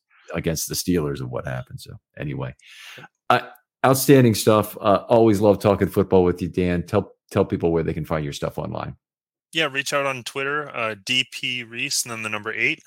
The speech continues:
Speaker 2: Uh, happy to talk Ravens or anything N F L.
Speaker 1: All right. Outstanding. Dan, love doing this show with you. Uh, other folks out there, if you'd like to, to,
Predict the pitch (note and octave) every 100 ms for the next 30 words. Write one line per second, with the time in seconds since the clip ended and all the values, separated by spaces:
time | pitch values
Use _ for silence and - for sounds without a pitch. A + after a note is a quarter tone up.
0 | _ A#2 G2+ A#2 A#2 A#2 G#2+ A#2 G#2 G#2+
1 | A2+ B2+ A2+ G#2 G#2 G#2 G2+ A2+ A2+ A2+
2 | A2+ G#2+ C3+ A#2 _ _ _ _ _ _
3 | - _ B1 C#2 D3 C#2+ - - D#2 -
4 | F2 E2 - G2 G2 G2+ F#2+ G2+ G2 F#2
5 | - G#2 G2 F#2 G2 F#2+ - - - -
6 | - F#2 F2+ F2+ F#2 - B2 A#2 A#2+ -
7 | C3 C3 B2+ - G#2 G#2+ G2+ G2+ F#2 -
8 | F#2+ F#2 F2+